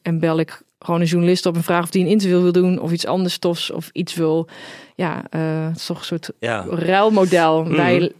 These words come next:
Speaker 1: geven jou iets en in ruil krijg, ja.
Speaker 2: Krijg jij een mooi, eh,
Speaker 1: Ja.
Speaker 2: stuk.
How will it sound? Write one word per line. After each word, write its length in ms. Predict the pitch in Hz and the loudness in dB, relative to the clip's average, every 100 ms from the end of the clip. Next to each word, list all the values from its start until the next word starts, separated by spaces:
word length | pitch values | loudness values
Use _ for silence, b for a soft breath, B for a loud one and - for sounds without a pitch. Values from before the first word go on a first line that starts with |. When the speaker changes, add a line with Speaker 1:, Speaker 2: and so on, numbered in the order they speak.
| _ | _
Speaker 1:
geven 440 | - - 180 180 170 | -10 -2 0 2 0
jou 260 | 165 170 | 2 2
iets 180 | 175 180 | 0 -2
en 120 | 165 | -2
in 120 | 170 165 | -2 -2
ruil 260 | 170 165 | -2 -2
krijg, 300 | 165 170 170 | -4 -6 -4
ja. 260 | 180 165 147 175 | -4 -6 -6 -6
Speaker 2:
Krijg 160 | 95 | -4
jij 100 | 98 | -2
een 80 | 98 | -2
mooi, 200 | 98 98 | -2 -2
eh, 60 | 92 | -2
Speaker 1:
Ja. 120 | 92 | -2
Speaker 2:
stuk. 420 | - 101 90 - | 2 2 2 -6